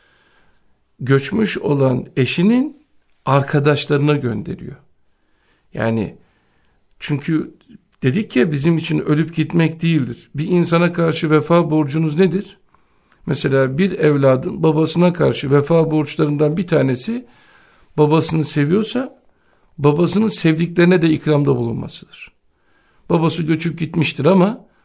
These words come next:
babalarını, babasının sevdikleri hayattadır. Onları ziyaret etmesi, onlara hatır sorması, onlara bir şeyler göndermesi, hediyeleşmesi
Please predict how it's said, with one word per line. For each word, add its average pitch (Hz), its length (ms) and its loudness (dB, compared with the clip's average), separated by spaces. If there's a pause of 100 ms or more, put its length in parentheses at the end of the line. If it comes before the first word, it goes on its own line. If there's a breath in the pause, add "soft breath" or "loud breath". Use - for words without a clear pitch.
(120 soft breath)
babalarını, 143 540 -2
babasının 147 440 -2
sevdikleri 156 600 -2
hayattadır. 185 720 0 (480 soft breath)
Onları 156 360 2
ziyaret 156 400 4
etmesi, 127 460 -4
onlara 139 380 0
hatır 139 220 -4
sorması, 131 540 -2
onlara 139 300 0
bir 139 40 -6
şeyler 151 340 0
göndermesi, 127 720 -2
hediyeleşmesi 151 880 -2